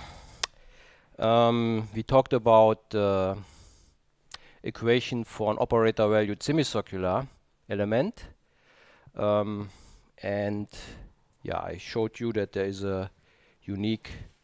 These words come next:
uh, solution which has the right positivity properties. Uh, and for this, we relied on a, on a, on a Banach fixed point theorem in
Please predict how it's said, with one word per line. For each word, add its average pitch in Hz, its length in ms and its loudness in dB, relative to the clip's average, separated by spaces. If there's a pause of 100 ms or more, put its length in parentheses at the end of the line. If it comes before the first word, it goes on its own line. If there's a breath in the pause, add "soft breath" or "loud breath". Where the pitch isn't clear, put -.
(920 soft breath)
uh, 87 380 -4 (420)
solution 120 500 0
which 104 180 -4
has 110 180 -2
the 95 100 -6
right 104 220 4
positivity 117 720 -2 (320 soft breath)
properties. 110 800 -4 (600 soft breath)
Uh, 110 120 -4
and 120 180 -2
for 120 160 2
this, 135 500 0 (240 loud breath)
we 113 140 -2
relied 117 560 6
on 110 160 2
a, 101 260 2 (800 loud breath)
on 98 140 -6
a, 95 140 -2
on 92 160 -4
a 87 240 -4 (1040 loud breath)
Banach 117 300 2
fixed - 300 -6
point 110 340 2
theorem 120 580 2
in 101 340 -2